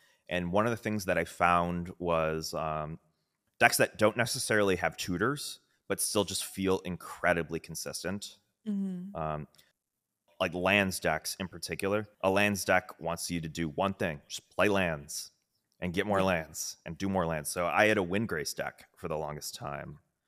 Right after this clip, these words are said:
Speaker 1: Uh, and I found it was too good at doing the thing.
Speaker 2: Yeah.
Speaker 1: But there wasn't re-, with what I was trying to do with, like, Valakut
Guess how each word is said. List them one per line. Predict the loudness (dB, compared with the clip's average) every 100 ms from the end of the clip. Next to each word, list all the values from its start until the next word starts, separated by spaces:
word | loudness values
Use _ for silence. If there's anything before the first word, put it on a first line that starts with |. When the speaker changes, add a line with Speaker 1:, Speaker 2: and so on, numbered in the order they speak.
| _ _ _ _ -8
Speaker 1:
Uh, | -6 -4 -6 -10 _ _ _ _ _ _ _ _ _ _ _ _ _
and | 2
I | 2
found | 6 8 8 4 0 0
it | 2
was | 2 0 -6 -2
too | 0 0 -2 -2 -2 2
good | 6 6 6 2
at | -2 -2 -4
doing | -2 0 0
the | -2
thing. | -2 -2 -2 -2 -8 _ _ -12
Speaker 2:
Yeah. | -12 -12 -14 0
Speaker 1:
But | 2
there | 4
wasn't | 4 4 2 -2
re-, | 0 0 0 _ _ _
with | 2 2
what | 8 12
I | 12
was | 10
trying | 2 2 2
to |
do | 0 2 4 4
with, | 2 2
like, | -2 2
Valakut | 6 6 6 0 -2 -2